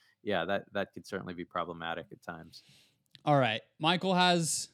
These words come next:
Speaker 2: another to toss out. I have a couple more that are a, a little more big picture, general, may or may not actually come to pass. So we'll, we'll close out with at least three more panicked versus unbothered after one more break.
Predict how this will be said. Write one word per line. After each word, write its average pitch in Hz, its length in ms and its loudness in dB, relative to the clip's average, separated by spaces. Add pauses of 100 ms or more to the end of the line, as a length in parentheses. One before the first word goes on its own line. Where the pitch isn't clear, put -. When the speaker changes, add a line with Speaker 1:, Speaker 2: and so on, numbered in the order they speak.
(140)
Speaker 2:
another 170 600 6
to 160 100 0
toss 165 380 2
out. 151 340 2
I 143 220 2
have 143 640 2 (880)
a - 120 -2
couple 262 300 6
more 107 400 -2 (140)
that 127 180 -2
are 123 160 2
a, 120 220 0
a 143 80 0
little 156 280 4
more 131 520 0 (1800)
big 151 300 2
picture, 156 520 2
general, 147 880 4
may 147 220 0
or 147 100 4
may 147 180 4
not 143 200 2
actually 143 400 -2
come 139 260 -4
to 131 60 -4
pass. 135 460 -2
So 127 300 -2
we'll, 127 340 -4
we'll 143 120 -4
close 170 400 4
out 147 240 6
with 131 280 0
at 139 160 -4
least 220 440 2
three 180 240 0
more 151 300 2
panicked 143 420 -2
versus 131 360 -4
unbothered 120 500 -2
after 110 240 -6
one 110 180 -6
more 107 120 -8
break. - 340 -18